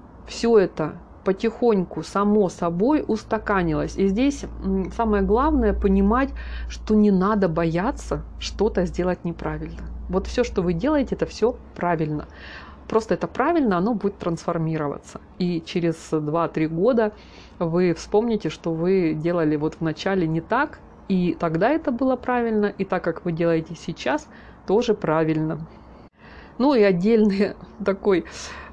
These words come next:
момент. Читать молитву, э, гадать на картах Таро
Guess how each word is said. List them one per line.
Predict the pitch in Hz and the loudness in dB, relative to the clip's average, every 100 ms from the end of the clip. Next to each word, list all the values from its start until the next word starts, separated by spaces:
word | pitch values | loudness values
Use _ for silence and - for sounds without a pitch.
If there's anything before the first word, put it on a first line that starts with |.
| - | -8
момент. | 190 196 202 220 277 240 - - - - - 190 | -2 0 2 2 2 -2 -6 -18 -20 -20 -12 -10
Читать | - 208 214 202 | -6 -2 0 0
молитву, | 190 180 170 - - 151 165 - | 2 2 0 -2 -2 -2 -4 -12
э, | - 170 170 185 - - | -6 -2 -2 -6 -14 -4
гадать | 170 180 190 190 | 0 2 2 2
на | 165 | -2
картах | - 180 - 220 | -2 -4 -2 -6
Таро | - 165 190 254 | -2 0 2 2